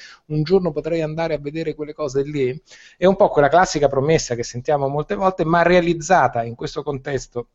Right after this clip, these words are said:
del gioco di ruolo giapponese molto bene. Così come interessante il sistema di combattimento, che ha un sacco di sfaccettature. È un gioco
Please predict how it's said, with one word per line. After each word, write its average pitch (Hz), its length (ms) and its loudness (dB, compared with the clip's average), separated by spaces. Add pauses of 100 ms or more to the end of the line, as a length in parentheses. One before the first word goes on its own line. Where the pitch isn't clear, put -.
(160)
del 135 240 -2
gioco 151 260 0
di 135 80 -4
ruolo 135 260 2
giapponese 139 560 -4
molto 117 320 -8
bene. 110 360 -8 (960)
Così 165 220 2
come 185 200 0
interessante 156 540 0
il 135 80 -8
sistema 147 400 -2
di 143 80 0
combattimento, 135 800 -4
che 123 100 -4
ha 120 200 -2
un 120 180 -8
sacco 151 400 -2
di 127 80 -2
sfaccettature. 127 880 -6
È 196 240 -2
un 226 140 4
gioco 196 220 4